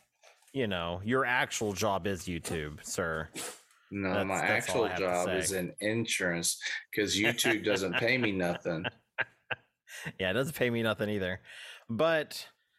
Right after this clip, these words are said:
Speaker 1: yeah, no, I feel ya. I've been tired, exhausted. The drive back, uh, from Galveston was actually kinda rough. It was a, it was a long drive. <laughs> The,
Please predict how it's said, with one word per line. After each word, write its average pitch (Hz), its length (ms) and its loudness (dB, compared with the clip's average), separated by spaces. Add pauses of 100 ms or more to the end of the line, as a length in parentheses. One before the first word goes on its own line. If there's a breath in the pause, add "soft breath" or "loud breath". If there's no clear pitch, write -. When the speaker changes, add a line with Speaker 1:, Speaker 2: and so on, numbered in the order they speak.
(380 soft breath)
Speaker 1:
yeah, 180 480 2
no, 156 200 4
I 190 180 4
feel 175 260 4
ya. 151 180 4
I've 180 220 4
been 170 180 2
tired, 156 580 4 (600 loud breath)
exhausted. 143 920 0
The 127 100 4
drive 135 380 2
back, 135 420 2 (200)
uh, 110 100 -2
from 127 360 2
Galveston 117 580 0
was 107 120 0
actually 107 380 0
kinda 104 240 0
rough. 98 460 0 (520 loud breath)
It 92 140 2
was 95 220 0
a, 85 240 2
it 113 60 0
was 117 120 2
a 104 60 4
long 98 300 2
drive. 71 440 -2 (420 loud breath)
<laughs> 123 460 0 (760 loud breath)
The, 113 640 0